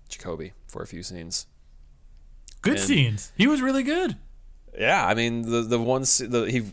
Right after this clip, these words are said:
Speaker 1: convincingly hawks up blood in the first scene. <laughs> I believed it.
Speaker 2: Do you feel like every, um, audition for The Crown is like, "Well, how do you do hacking up blood?"
Speaker 1: <laughs> 'Cause you may actually in-, in-, experience that, 'cause that happened in real life, believe it or not.
Speaker 2: Well,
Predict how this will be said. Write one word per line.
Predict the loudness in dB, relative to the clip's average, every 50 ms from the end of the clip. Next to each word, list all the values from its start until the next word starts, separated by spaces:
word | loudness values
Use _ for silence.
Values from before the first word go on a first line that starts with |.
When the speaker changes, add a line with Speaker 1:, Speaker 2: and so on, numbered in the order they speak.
| -6 -4
Speaker 1:
convincingly | -2 0 2 4 4 4 4 2 2 -2
hawks | -2 -4 -2 -2 0 2
up | 2 0 0
blood | 0 0 0 0
in | 0 -2
the | -4
first | -6 -6 -4 0 2 2
scene. | 2 2 0 -6 -4 -2 2 2 4 4 4 2 -2 -6
<laughs> | -12 -6
I | -4 -4
believed | -2 0 0 0 0 -2 -4 -6
it. | -8 -10 -14 -20 -20 -20 -20 -20 -20 -20 -20 -20 -20 -20 -20 -14 -4 0
Speaker 2:
Do | 0
you | 2
feel | 4 2 2
like | 2 2
every, | 2 2 2 2 2 2 2 2 2 0
um, | 0 0 0 0 0 -2 -2 -4 -6 -8 -6 -4
audition | -2 0 2 4 4 4 4 2 0
for | 0 0
The | -2 -2
Crown | 0 2 4 4 4 4 4 4
is | 2 2 0
like, | -2 -4 -6 -4 -4
"Well, | -4 -2
how | 0 0 0
do | 2
you | 2 4
do | 4 6 6 6
hacking | 6 4 4 2 0 0 0
up | 0 -2 -4
blood?" | -4 -6 -6 -6 -6 -8 -10 -12 -14 -16 -20 -20 -20 -20 -16 0
Speaker 1:
<laughs> | 2 2 2 4 4 2 2 0 -2 -14 -14 -8 -6
'Cause | -4 -2 -2
you | -2
may | -2 -2 0 0 0
actually | 0 -2 -2 -2 -2 -2 0 0
in-, | 0 -2
in-, | -2 -4 -2 -2
experience | -2 -2 -2 -2 -2 -2 -2 -2 -2 -2
that, | -2 -2 -2 -4 -6 -8 -10
'cause | -6 -4 -2
that | -2 -2 -2 -2
happened | -4 -4 -4 -6 -6 -8 -10 -12
in | -10 -8
real | -6 -4 -4 -2
life, | -2 -4 -4 -8
believe | -8 -8 -6 -6 -6 -6
it |
or | -6
not. | -4 -2 -2 -2 -2 -4
Speaker 2:
Well, | -6 -8